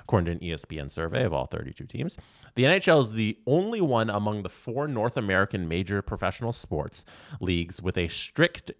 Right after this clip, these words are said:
game day dress code spelled out into its collective bargaining agreement.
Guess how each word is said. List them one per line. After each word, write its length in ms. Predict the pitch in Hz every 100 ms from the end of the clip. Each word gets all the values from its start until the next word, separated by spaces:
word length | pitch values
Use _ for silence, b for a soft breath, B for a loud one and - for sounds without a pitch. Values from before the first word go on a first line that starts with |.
| -
game 340 | 82 95 110 104
day 200 | 98 95
dress 420 | - 92 139 -
code 340 | - 82 80
spelled 480 | - - - 139 139
out 280 | 104 101 - -
into 360 | 101 - 117
its 140 | 98 -
collective 500 | - 87 - 104 82
bargaining 480 | 123 185 165 92 76
agreement. 460 | 69 67 - -